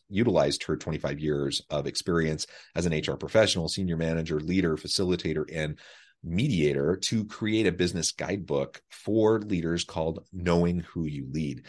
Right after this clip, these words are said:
She reveals important lessons, tools, and strategies that leaders and teams can use to understand why issues are occurring, engage and retain great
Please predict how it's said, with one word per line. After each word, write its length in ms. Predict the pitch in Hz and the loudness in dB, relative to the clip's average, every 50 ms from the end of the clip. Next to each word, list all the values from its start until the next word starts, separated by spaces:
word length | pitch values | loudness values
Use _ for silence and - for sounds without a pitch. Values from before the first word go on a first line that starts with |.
| - - | -20 -14
She 180 | - - - 92 | -6 -2 0 0
reveals 420 | 87 87 82 78 80 78 73 73 | 2 2 2 2 2 0 0 -2
important 400 | 73 69 - - 80 73 - 85 | -6 -6 -4 -4 -4 -4 -2 0
lessons, 460 | 87 113 123 120 - 127 117 113 104 - | 2 2 4 4 2 0 0 -2 -4 -4
tools, 320 | - 110 101 98 101 90 | -2 -2 0 0 -2 -2
and 80 | 85 76 | -4 -4
strategies 560 | - - 80 78 80 80 76 73 80 78 78 | -4 -2 -2 -2 -2 -4 -4 -4 -4 -4 -2
that 180 | 85 65 - | -4 -4 -4
leaders 360 | - 80 82 85 85 85 82 78 | -4 -4 -2 0 0 0 0 -2
and 140 | 62 76 - | -6 -10 -10
teams 320 | - - 101 92 87 85 | -8 -6 -4 -2 -2 -4
can 180 | - - 82 82 | -4 -6 -6 -2
use 260 | 95 110 110 107 104 | 0 0 0 0 0
to 120 | 104 - - | -2 -6 -6
understand 460 | 85 78 73 - - 87 80 78 78 | -6 -6 -6 -4 -4 -4 -4 -4 -4
why 180 | 76 78 78 - | -4 -6 -6 -4
issues 380 | - 95 - - 92 82 - - | -6 -6 -4 -4 -4 -6 -6 -8
are 200 | - 76 73 67 | -8 -8 -8 -8
occurring, 540 | - - - - - 160 143 139 135 127 123 - - - _ _ | -10 -12 -4 0 4 6 6 6 4 2 -2 -8 -16 -20 _ _
engage 460 | - 85 85 78 95 101 98 95 92 92 | -8 -6 -2 0 4 4 6 4 4 2
and 100 | 78 76 | -2 -4
retain 480 | 71 - - 82 80 76 76 76 73 - - _ _ - | -6 -6 -6 -4 -4 -4 -4 -6 -8 -10 -16 _ _ -4
great 360 | - 76 76 76 73 - | 0 0 0 0 0 -4